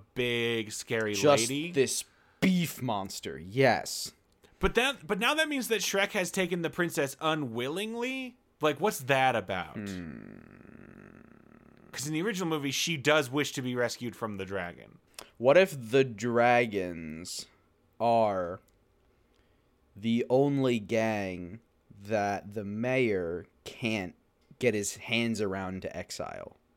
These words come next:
Speaker 1: Mm-hmm.
Speaker 2: And they do have the princess captive.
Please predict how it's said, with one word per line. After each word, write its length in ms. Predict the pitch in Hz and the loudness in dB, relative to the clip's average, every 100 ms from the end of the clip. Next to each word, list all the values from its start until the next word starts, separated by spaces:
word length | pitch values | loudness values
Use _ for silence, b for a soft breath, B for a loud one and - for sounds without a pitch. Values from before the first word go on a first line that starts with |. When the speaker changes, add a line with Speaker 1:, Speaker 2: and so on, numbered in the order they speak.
| _ | _
Speaker 1:
Mm-hmm. 420 | 107 104 101 92 90 | -16 -14 -12 -12 -6
Speaker 2:
And 180 | 110 110 | -2 2
they 160 | 113 | 0
do 540 | 110 104 98 143 151 139 | 0 -10 -6 -2 0 2
have 380 | 107 98 82 - | 0 -2 -6 -12
the 80 | |
princess 540 | 87 - 78 - 53 - | -18 -14 -12 -12 -12 -14
captive. 480 | - 64 - - | -14 -14 -16 -20